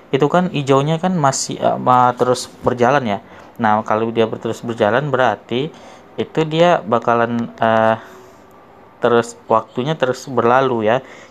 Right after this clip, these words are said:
Jadi harus kita perhatikan ini waktunya di belakang ini nggak disebutin di sini. Contohnya ya, eh, kita cepatin aja. Oh, oke, I-nya di sini,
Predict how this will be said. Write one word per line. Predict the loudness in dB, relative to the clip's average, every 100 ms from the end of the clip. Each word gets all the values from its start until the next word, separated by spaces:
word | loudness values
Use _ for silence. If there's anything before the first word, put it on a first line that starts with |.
| -6
Jadi | 0 2
harus | 4 2 -4
kita | -16 -6 -4 -2
perhatikan | -2 -4 -4 -2 -2
ini | -6 -6 -4
waktunya | 0 -2 -2 -4 -4
di | -4
belakang | 0 0 0 -4 -2 -4
ini | -4 -6
nggak | -8 -8
disebutin | -6 -6 -6 -8 -4 -6 -6 -8
di |
sini. | -10 -10 -10 -10 -16 -20 -20 -20 -20 -20 -20 -6
Contohnya | -6 -4 -4 -2
ya, | 0 -2 -6 -18 -20 -20 -4
eh, | 0 0
kita | -4 -6 -6
cepatin | -6 -2 -2 -2 -6
aja. | -8 -2 -2 0
Oh, | -2 0 -2 -4 -14 -20 -20 -20 -20 -20 -20 -20 -20 -20 -20 -20 -20 -10
oke, | -6 -4
I-nya | -4 -4 -2 -2 0 -2 -4
di |
sini, | -10 -10 -8 -6